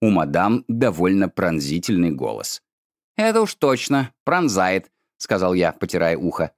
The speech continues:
«Не лёгкие, а прямо кузнечные мехи». «Исключительная сила звука, сэр». Неужели тётя пела мне колыбельные, когда я был крошкой? Наверное, нет. Иначе я с перепугу бы решил, что взорвался отопительный котёл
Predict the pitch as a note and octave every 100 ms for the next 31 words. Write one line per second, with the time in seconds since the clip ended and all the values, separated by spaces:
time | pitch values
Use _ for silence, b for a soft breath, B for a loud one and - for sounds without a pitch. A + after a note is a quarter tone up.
0 | _ _ _ G#3+ A#3 F3+ F3+ - A3+ F#3+
1 | B2+ B2+ C3 D3 D3 D3+ A2 G2+ B2 -
2 | E3 E3+ D#3 F#2+ D#2 - _ _ _ _
3 | _ B2 A#2 - B2+ B2+ - G2+ - D2+
4 | C2+ B1+ C2 - D2 C#2 C#2 C2+ C#2 -
5 | - - G1+ - - _ _ _ _ _
6 | _ _ _ - F#3 A3 C4+ A#3+ - F#3+
7 | F#3+ E3+ E3 D#3+ D3 C#3 C#3+ - C#3+ C#3+
8 | A#2 G2+ E2 E2 F#2+ E2+ F2+ F2+ F#2+ F2+
9 | E2+ D2+ - D2+ - _ _ _ _ -
10 | C#3+ C#3 C#3 B2 F2+ - _ b b -
11 | D3 C#3+ D3+ C#3+ C#3 - C#3+ C3+ F3 D#3
12 | C3+ C#3 C#3 - F#3 D3+ - B2 G#2+ A#2+
13 | C3+ D3 C#3 A#2+ A#2+ A2+ C3 B2+ B2+ A#2+
14 | C3+ B2+ G3 C#3